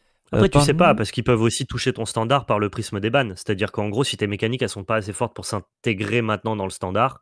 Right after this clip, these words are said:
Speaker 2: Hmm.
Speaker 1: bah, ils peuvent juste dézinguer le standard actuel pour que ta loutre, elle devienne jouable.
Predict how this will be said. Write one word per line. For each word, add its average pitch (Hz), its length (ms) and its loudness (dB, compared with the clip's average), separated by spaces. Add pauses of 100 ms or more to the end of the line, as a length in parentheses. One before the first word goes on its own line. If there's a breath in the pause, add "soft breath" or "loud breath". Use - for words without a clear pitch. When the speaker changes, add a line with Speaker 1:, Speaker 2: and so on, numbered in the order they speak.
(140)
Speaker 2:
Hmm. 110 180 4 (140)
Speaker 1:
bah, 104 100 2
ils 101 80 0
peuvent 101 120 0
juste 117 240 -2
dézinguer 113 360 2
le 117 60 2
standard 104 340 0
actuel 120 360 0
pour 117 140 -8
que - 40 -20
ta 107 100 -2
loutre, 120 240 -4
elle 98 60 -4
devienne 90 220 -6
jouable. 107 340 -4